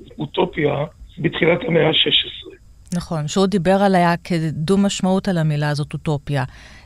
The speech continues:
Speaker 2: זה גם המקום הנחשף וגם האין מקום.
Speaker 1: כן,
Speaker 2: כלומר
Speaker 1: כן,
Speaker 2: שהמקום
Speaker 1: כן,
Speaker 2: המושלם
Speaker 1: כן.
Speaker 2: הזה בעצם הוא תמיד לא, לא התממש.
Speaker 1: המשמעות המק-, של המילה אוטופוס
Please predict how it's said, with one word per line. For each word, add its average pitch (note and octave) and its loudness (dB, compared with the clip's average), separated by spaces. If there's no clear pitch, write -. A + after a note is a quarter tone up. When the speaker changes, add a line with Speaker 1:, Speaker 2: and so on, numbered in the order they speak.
Speaker 2:
זה D#3+ -4
גם F3+ 2
המקום E3+ 0
הנחשף D#3+ -2
וגם F3 0
האין D#4+ 0
מקום. C#3+ 2
Speaker 1:
כן, D#4+ -6
Speaker 2:
כלומר G3 4
Speaker 1:
כן, G#3 2
Speaker 2:
שהמקום G3+ 6
Speaker 1:
כן, C#4 4
Speaker 2:
המושלם A3 6
Speaker 1:
כן. E4 0
Speaker 2:
הזה A#3 2
בעצם A#3+ 0
הוא C4 -2
תמיד B3 0
לא, C4 0
לא A#3 0
התממש. A#3 0
Speaker 1:
המשמעות D3+ 0
המק-, - -6
של - -6
המילה C#3 0
אוטופוס G3 -2